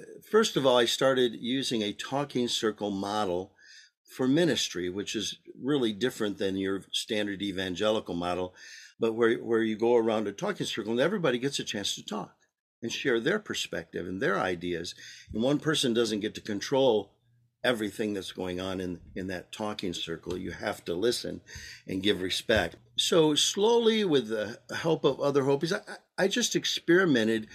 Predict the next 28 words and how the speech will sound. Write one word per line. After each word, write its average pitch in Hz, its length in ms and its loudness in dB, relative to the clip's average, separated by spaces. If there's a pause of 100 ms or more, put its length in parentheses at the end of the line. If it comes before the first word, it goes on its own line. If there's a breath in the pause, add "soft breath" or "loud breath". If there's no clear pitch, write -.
(280 loud breath)
with 139 160 2
rewording 143 960 4
portions 131 480 0
of 117 140 -2
Scripture, 151 720 -2 (1080 soft breath)
using 165 560 6
more 151 300 6
English 160 420 2
expressions, 123 800 0
because 127 460 -2 (520 soft breath)
we 151 140 0
discovered 156 640 2
that, 120 200 2 (120)
that, 117 340 -4
uh, 110 560 -6
uh, 104 200 -8 (100)
over 147 260 0
ninety 147 400 2
percent 139 380 -2
of 120 100 0
our 120 80 2
Native 117 300 0
people, 135 460 -2 (720 soft breath)
uh, 120 280 0
weren't 143 340 0
speaking 147 680 2
the 151 120 0
language, 160 680 -2